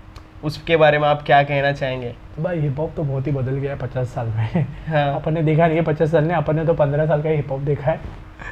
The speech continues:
Speaker 2: But, um, यार, I just, I just hope that, you know, जितना, जितना बड़ा हिप हॉप अभी है इंडिया में, इससे दस गुना और बड़ा हो। I want
Speaker 1: In-,
Speaker 2: everybody to
Speaker 1: हाँ।
Speaker 2: grow, yeah।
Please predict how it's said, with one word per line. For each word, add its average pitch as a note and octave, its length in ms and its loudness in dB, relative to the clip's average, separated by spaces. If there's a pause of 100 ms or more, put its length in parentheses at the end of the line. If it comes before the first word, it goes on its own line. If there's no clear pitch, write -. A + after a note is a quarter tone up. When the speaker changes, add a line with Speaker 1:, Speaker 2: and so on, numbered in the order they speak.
(600)
Speaker 2:
But, A3 240 8
um, F3 600 6 (500)
यार, F3 420 8
I E3+ 40 0
just, F3+ 240 -2 (500)
I E3 40 0
just E3 540 -4
hope E3 180 2
that, D3+ 240 4
you D3+ 100 0
know, D#3 240 -2 (1040)
जितना, G#3+ 960 6 (520)
जितना F3+ 320 2
बड़ा F#3 200 6
हिप F3 200 2
हॉप F#3 140 6
अभी D3+ 260 2
है F3 100 2
इंडिया D3+ 240 0
में, G3+ 220 -6 (380)
इससे E3+ 200 -6
दस D3+ 200 0
गुना D#3 180 0
और C#3 200 0
बड़ा B2+ 200 -2
हो। B2+ 180 -6 (1900)
I - 20 -2
want F3 180 4
Speaker 1:
In-, E3+ 80 6
Speaker 2:
everybody D#3+ 340 4
to D3+ 40 4
Speaker 1:
हाँ। C#3 200 2
Speaker 2:
grow, C#3+ 160 -2
yeah। B2+ 320 -4